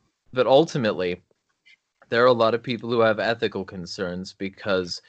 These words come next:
the liberalization of the country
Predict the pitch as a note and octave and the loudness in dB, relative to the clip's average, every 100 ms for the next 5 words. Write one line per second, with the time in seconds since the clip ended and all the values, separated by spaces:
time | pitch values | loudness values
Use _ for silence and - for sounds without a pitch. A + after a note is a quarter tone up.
0 | _ _ - G2 F#2+ F2 A2+ A#2+ A2+ G2+ | _ _ -4 -2 -2 0 2 2 0 2
1 | G#2 G2+ - G2+ G#2+ - F#2 F#2+ - - | 2 0 -2 -6 -6 -8 -6 -4 -6 -4
2 | B2+ A#2+ G#2+ F2+ F2 | -2 -2 -4 -4 -6